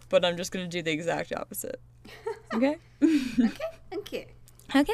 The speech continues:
Speaker 1: <laughs> Okay. Uh, Carol says, uh, she says, Carol, in an interview, she says that, she, uh, because of my age, I'm probably gonna be moving in for good, but she doesn't know that yet.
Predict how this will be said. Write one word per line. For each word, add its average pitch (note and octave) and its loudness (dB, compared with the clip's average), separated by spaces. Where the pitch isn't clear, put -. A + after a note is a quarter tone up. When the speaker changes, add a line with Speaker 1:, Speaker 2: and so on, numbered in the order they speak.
Speaker 1:
<laughs> - -6
Okay. E4 0
Uh, G#3 2
Carol B3 2
says, F#3+ -2
uh, F3+ -4
she - -10
says, - 0
Carol, F#4 6
in D4+ 4
an D4 4
interview, B3 4
she C4 0
says B3 0
that, G3+ 0
she, - -6
uh, F#3 2
because B3+ 6
of E4 0
my C#4 8
age, G3 4
I'm A3 2
probably C4 6
gonna A3+ 6
be G3+ 0
moving F#3+ 2
in F3 2
for D#3+ -6
good, E3 2
but - -2
she C#4+ 2
doesn't A3 6
know F3 6
that E3 6
yet. F#3 8